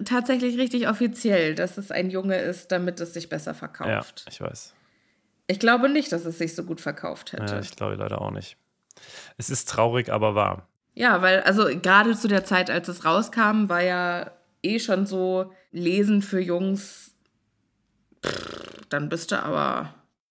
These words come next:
Speaker 1: kein richtiger Junge, weil echte Jungs, die dürfen nur draußen im Dreck spielen.
Speaker 2: Ja.
Speaker 1: Und wenn dann noch die Protagonistin ein Mädchen gewesen wäre, dann hätte es definitiv kein Junge gelesen.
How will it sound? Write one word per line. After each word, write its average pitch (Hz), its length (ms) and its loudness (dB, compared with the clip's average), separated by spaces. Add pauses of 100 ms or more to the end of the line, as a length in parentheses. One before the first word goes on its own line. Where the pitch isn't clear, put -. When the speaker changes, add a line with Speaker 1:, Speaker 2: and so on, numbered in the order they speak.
(160)
Speaker 1:
kein 165 220 0
richtiger 156 380 0
Junge, 208 360 2
weil 165 160 2
echte 165 260 -2
Jungs, 170 300 -2
die 170 300 -4
dürfen 165 320 -4
nur 160 120 -2
draußen 151 400 -4
im 151 80 -4
Dreck - 220 -6
spielen. 262 420 -2 (1400)
Speaker 2:
Ja. 110 200 -4 (200)
Speaker 1:
Und 185 160 0
wenn 185 140 2
dann 202 160 6
noch 226 160 4
die 208 140 0
Protagonistin 208 1000 4
ein 180 240 0
Mädchen 208 380 2
gewesen 180 400 -2
wäre, 175 220 -2
dann 165 180 -4
hätte 165 220 -6
es 156 120 -8
definitiv 165 560 0
kein 156 200 -4
Junge 151 280 -4
gelesen. - 560 -12